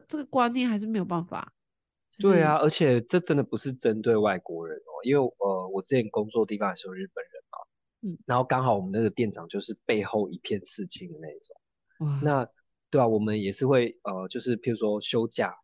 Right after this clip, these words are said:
Speaker 2: 就是，呃，去员工旅游的时候啦，我们也是有去泡汤嘛。那他也是乖乖遵守啊，<laughs> 就是去，
Speaker 1: 他就没有去。
Speaker 2: 他就人家，对，因为人家叫他去汤屋，你知道吗？就是那种
Speaker 1: 嗯。
Speaker 2: 不是大众池，就是那种被关在一个小房子里面泡的那种，就是我们大家都去泡大众池，
Speaker 1: 嗯。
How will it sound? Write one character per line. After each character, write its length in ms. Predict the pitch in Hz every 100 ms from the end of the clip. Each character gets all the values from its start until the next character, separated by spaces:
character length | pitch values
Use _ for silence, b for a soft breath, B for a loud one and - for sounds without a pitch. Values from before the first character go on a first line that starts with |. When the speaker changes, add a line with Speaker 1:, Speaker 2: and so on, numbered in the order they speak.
| _ -
Speaker 2:
就 100 | 117
是， 280 | 110 104 -
呃， 180 | 98
去 140 | 98 151
员 100 | 123
工 200 | 120 120
旅 60 |
游 120 | 95 90
的 80 |
时 100 | 90
候 120 | 92 90
啦， 80 | -
我 40 | 87
们 120 | 104
也 100 | 95
是 80 | 110
有 60 |
去 100 | - -
泡 180 | 104 85
汤 220 | - 87
嘛。 120 | 87 - _ b b _ -
那 120 | 170 160 -
他 180 | - 170
也 60 |
是 100 | 123
乖 180 | 131 131
乖 160 | 127 127
遵 240 | 120 120
守 240 | 120 - 87
啊， 160 | 87
<laughs> 20 | 95
就 80 |
是 80 | 135
去， 420 | - - - 160 139 -
Speaker 1:
他 80 | 220
就 120 | 254
没 100 | 233
有 100 | 156
去。 180 | 156 220
Speaker 2:
他 60 |
就 60 | 123
人 100 | 143
家， 60 | - _ -
对， 260 | 196 180 139
因 100 | 185
为 60 |
人 140 | 190 147
家 120 | 165
叫 160 | 170
他 80 | 156
去 160 | 151 156
汤 260 | - 117 110
屋， 160 | 110 101
你 40 |
知 80 | 90
道 100 | 92
吗？ 80 | 92
就 100 | 127
是 80 | 135
那 60 |
种 180 | 135 95
Speaker 1:
嗯。 100 | 190
Speaker 2:
不 60 | 175
是 160 | 139 151
大 140 | 147
众 160 | 143 123
池， 80 |
就 60 | 113
是 40 |
那 120 | 151 156
种 60 |
被 80 | 147
关 200 | - 139
在 60 | 147
一 20 |
个 80 | 135
小 180 | 110
房 220 | 101 113 113
子 80 |
里 80 | 104
面 180 | 113 107
泡 220 | - 117
的 60 | 95
那 140 | 95 92
种， 100 | -
就 100 | 151
是 60 |
我 60 | 131
们 60 | 110
大 80 |
家 60 | 131
都 40 | 131
去 80 |
泡 160 | 127 123
大 140 | 117
众 100 | 110
池， 120 | 107
Speaker 1:
嗯。 60 | 95